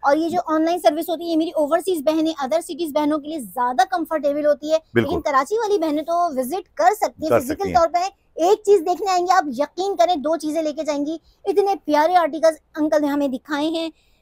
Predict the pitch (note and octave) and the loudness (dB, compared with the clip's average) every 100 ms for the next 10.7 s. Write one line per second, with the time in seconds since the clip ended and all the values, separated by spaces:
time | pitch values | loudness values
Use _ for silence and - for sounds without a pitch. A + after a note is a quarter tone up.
0 | _ D#4 D4 D#4+ D4+ D#4+ E4 D#4 E4+ E4 | _ -4 0 0 0 0 0 2 2 2
1 | D#4+ D#4 C#4+ C#4+ C4+ B3+ F4 F4+ F4 F4 | 0 2 0 -2 0 0 0 2 2 2
2 | E4+ E4+ E4 F4 E4+ D#4+ D#4+ D#4 C4 F4+ | 0 0 -2 -2 -2 -2 -2 -4 -4 -2
3 | C5 B4 - G4 E4 F4 D#4+ D#4 D#4 D#4+ | 0 -2 -2 2 2 2 2 0 -2 -4
4 | D4+ C4+ C#4 C#4 C4 C#4 C4+ A#3 A#3 - | -4 -6 -6 -8 -6 -6 -6 -6 -8 -10
5 | G#3+ G3+ D#4 E4+ C#4 D4 - F4+ - C#4+ | -20 -20 -18 -12 -8 -6 -4 -6 -2 -4
6 | D4 F4+ F#4 D#4 B2+ D#4 D3 D#3+ B2+ C3+ | -2 -4 -4 -6 2 4 6 6 4 4
7 | F3 D3 C#3 C#3+ D3 G#3+ - - D4+ - | 2 0 0 -2 -2 -2 -10 -20 -20 -12
8 | F4+ F4+ F4 C4 D4 E4 D4+ B3 G3+ - | -8 -6 -8 -8 -8 -8 -8 -8 -12 -18
9 | _ - E4 - F#2+ G2+ G2+ G2 G#2+ A2 | _ -10 -10 -8 -4 -2 -2 -4 -4 -4
10 | A2+ A2+ A#2 A#2+ A2+ A#2 D#3 | 0 6 6 4 0 2 0